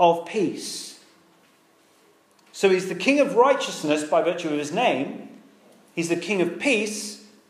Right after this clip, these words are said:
by being the king of that town, Salem. He's also, in Genesis fourteen, a priest of God Most High.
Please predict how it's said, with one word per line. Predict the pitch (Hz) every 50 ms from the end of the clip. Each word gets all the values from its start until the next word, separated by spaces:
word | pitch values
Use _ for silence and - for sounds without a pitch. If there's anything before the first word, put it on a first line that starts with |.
| _
by | - 151 143
being | 139 160 151 147
the | 147 147
king | 151 - - 175 156
of | 147 143 143
that | 143 143 139 -
town, | - - 156 151 143 139 147 143
Salem. | - - - - 170 147 156 180 180 147 - - - - - - - _ _ _ _ _ _ _ _ _ _ _ _ _ _ _ _ _ _ _ _ _ _ _ _ _ _ _ _ _ _ -
He's | 202 196 185
also, | 262 294 320 - - 240 196 180 202 226 196
in | 185 165 165 165 151
Genesis | - 170 160 165 165 160 156
fourteen, | - 190 185 170 - 170 160 156 156 170 170 170 - - - - - -
a | 175 170 170 175 170 170 -
priest | - - - 294 302 254 190 175 165 - - - - - -
of | 190 180 160 - -
God | - 208 220 226 220
Most | 208 214 214 208 208 -
High. | - 262 247 220 185 139 113 -